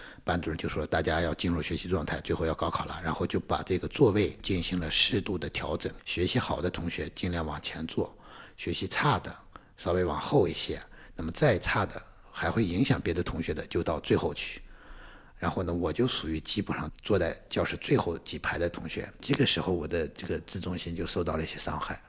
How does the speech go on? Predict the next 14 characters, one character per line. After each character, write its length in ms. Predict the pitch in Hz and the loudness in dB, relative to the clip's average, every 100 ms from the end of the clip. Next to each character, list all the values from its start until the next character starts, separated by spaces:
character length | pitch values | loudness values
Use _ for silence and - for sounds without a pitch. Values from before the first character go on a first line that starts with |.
| - | -14
就 80 | - | -8
觉 100 | 90 | -4
得 200 | 92 82 - - - - | -4 -6 -12 -20 -20 -10
我 120 | 85 80 | -2 2
是 300 | - 120 92 | 2 2 2
可 180 | - 80 | 0 -2
能 180 | 85 | -2
学 140 | - 85 | 0 0
习 120 | 90 | -2
比 120 | 80 | -2
较 160 | 85 - | -2 -2
差， 240 | - - - | -8 -6 -4
但 100 | 87 | -2
是， 240 | 98 | 0